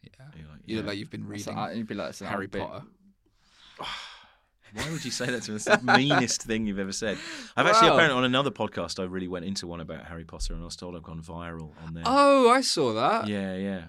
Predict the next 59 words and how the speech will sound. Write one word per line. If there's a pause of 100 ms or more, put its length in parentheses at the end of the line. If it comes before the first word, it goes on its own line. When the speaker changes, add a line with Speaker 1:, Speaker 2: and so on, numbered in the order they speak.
(100)
Speaker 1:
Yeah.
Speaker 2:
Uh,
Speaker 3:
Was,
it,
Speaker 2:
Mark
Speaker 3:
was
you
trying
to
bait
him
there,
Bilal? (100)
Speaker 2:
Yeah,
Speaker 1:
I
Speaker 2:
he
Speaker 1:
was
Speaker 2:
was.
He
was
Speaker 1:
just,
Speaker 2:
trying
to
Speaker 1:
you
Speaker 2:
get
Speaker 1:
know,
Speaker 2:
some
of
Speaker 1:
just
Speaker 2:
those.
Speaker 1:
a
bit
Speaker 3:
Yeah.
Speaker 1:
of
a
Speaker 2:
Yeah.
Speaker 1:
bantering. (160)
I
forgot
that,
though.
Speaker 2:
Yeah,
Mark
Jennings.
It
was,
well,
it
was
like,
yeah,
it
was
last
year.
I
was
still
fat.